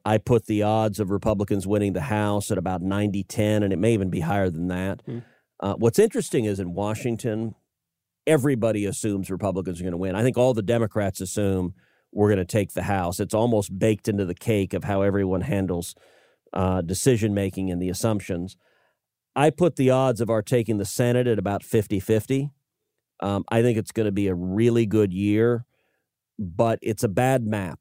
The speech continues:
Speaker 1: We have more vulnerable Republican seats up in twenty twenty-two in the Senate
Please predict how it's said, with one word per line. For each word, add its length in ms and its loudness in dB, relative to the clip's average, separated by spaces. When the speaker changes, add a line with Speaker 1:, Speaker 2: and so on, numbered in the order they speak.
Speaker 1:
We 160 0
have 180 2
more 480 4
vulnerable 960 0
Republican 800 0
seats 400 -2
up 300 0
in 160 -4
twenty 280 0
twenty-two 560 0
in 60 2
the 80 0
Senate 420 0